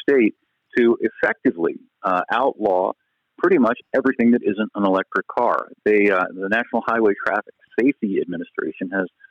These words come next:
proposed that by twenty thirty-two, which is nine years from now, every vehicle,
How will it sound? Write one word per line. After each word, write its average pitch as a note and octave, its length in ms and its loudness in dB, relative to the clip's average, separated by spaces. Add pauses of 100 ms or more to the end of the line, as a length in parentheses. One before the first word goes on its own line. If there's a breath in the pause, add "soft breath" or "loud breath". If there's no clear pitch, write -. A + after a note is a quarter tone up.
(140 soft breath)
proposed F#2 640 -2 (540)
that G#2 120 0
by G#2 100 0 (120)
twenty C3 260 2
thirty-two, A2 460 0
which F2+ 140 0
is F#2+ 80 -6
nine F#2+ 240 0
years A#2+ 260 2
from F#2 140 -4
now, D#2 260 -2 (560)
every C#3+ 320 2
vehicle, A2+ 560 2